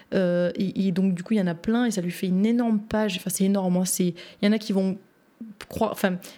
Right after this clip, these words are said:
quand vous, quand on le voit, on a l'impression que c'est hyper désorganisé et que c'est, ça a l'air plus complexe au final que, que ce qu'il veut, parce qu'au final, c'est, c'est la simplicité qu'il cherche,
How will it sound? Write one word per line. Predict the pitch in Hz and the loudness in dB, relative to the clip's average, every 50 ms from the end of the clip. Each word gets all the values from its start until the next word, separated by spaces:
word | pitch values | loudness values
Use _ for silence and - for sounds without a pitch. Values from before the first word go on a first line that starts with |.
| - | -6
quand | - - 240 | 0 2 2
vous, | 233 226 | 2 2
quand | 220 - 269 269 254 | 2 2 2 2 4
on | 262 | 2
le | 254 | 2
voit, | 226 220 254 254 | 2 2 2 2
on | 254 220 | 4 2
a | |
l'impression | 190 185 185 - 202 214 | 2 0 0 -2 0 0
que | 226 - | 0 0
c'est | - 202 - | 0 -4 -2
hyper | - 190 - - 208 196 | -4 -4 -2 -2 -2 0
désorganisé | 190 190 180 190 190 190 190 196 196 190 196 226 233 | -2 0 0 2 2 2 2 2 2 2 2 2 2
et | 226 220 | 2 0
que | - 190 | -2 -4
c'est, | 180 - - 185 180 | -4 -2 0 -2 -2
ça | 175 - | 0 0
a | 175 | -2
l'air | 180 180 - | -2 -2 -4
plus | - - 233 | -2 -4 -2
complexe | 214 - 220 214 208 233 233 233 - - - | 0 2 2 2 2 2 0 0 0 -2 -2
au | 196 | -2
final | - - 202 202 208 214 202 | 0 2 2 2 4 2 0
que, | 208 - - 170 170 165 165 170 | -2 -2 0 0 2 0 -2 -4
que | - - 180 | -4 -4 -4
ce | - | -4
qu'il | - - 202 | -2 -2 0
veut, | 180 208 247 233 | 2 2 2 2
parce | - 180 175 - | 0 -2 -4 -2
qu'au | - 190 | -2 -4
final, | 175 - 196 196 196 | -2 0 0 0 0
c'est, | 190 - - 175 165 156 - | -2 0 0 0 0 0 -2
c'est | - - 170 | -4 -4 -2
la | 170 175 | -2 -2
simplicité | - - 180 175 - - - - 180 180 180 | 0 0 0 0 -2 -4 -6 -2 0 -2 0
qu'il | - 185 | 0 -4
cherche, | 170 - 220 247 - - - | -2 -2 -2 -2 -2 -6 -8